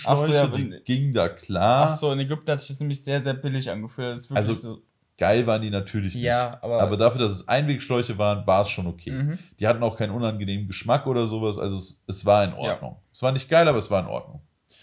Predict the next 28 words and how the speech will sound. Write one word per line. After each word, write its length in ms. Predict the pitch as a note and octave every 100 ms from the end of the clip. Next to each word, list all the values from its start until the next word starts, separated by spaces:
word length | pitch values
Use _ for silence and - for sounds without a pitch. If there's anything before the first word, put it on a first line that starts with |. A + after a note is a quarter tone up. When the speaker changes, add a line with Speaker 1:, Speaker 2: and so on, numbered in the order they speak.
| - _ _
Speaker 2:
Äh, 120 | A2+
und 380 | A#2 C3+ A#2+ -
den 140 | B2
Hygienefaktor 680 | A#2+ A2+ C#3+ D#3+ D3+ C#3 D3
da 120 | B2+
dran 280 | B2 A#2 A#2
fand 220 | - B2 A#2
ich 80 |
sogar 540 | - A2+ G#2+ G#2+ G2+ G#2
ganz 240 | G#2+ - -
cool. 120 | E2
Speaker 1:
Mhm. 300 | D3 E3+ A3+
Speaker 2:
So, 100 | G#2+
du 100 | G2+
weißt 380 | A2+ C3+ C3+ A2+
wenigstens, 360 | C3 C3+ B2+
du 80 | B2
hast 140 | A#2 -
einen 80 | G2+
neuen, 320 | A#2 C3+ B2+
sauberen 340 | A2 G#2+ G#2+
Schlauch. 480 | G2+ A#2+ B2+ C#3 - _ _
Speaker 1:
Das 100 | A#2+
stimmt. 200 | - A2
Speaker 2:
Das 100 | G#2
ist 60 | G2+
ganz 200 | F#2+ -
nett. 160 | D#2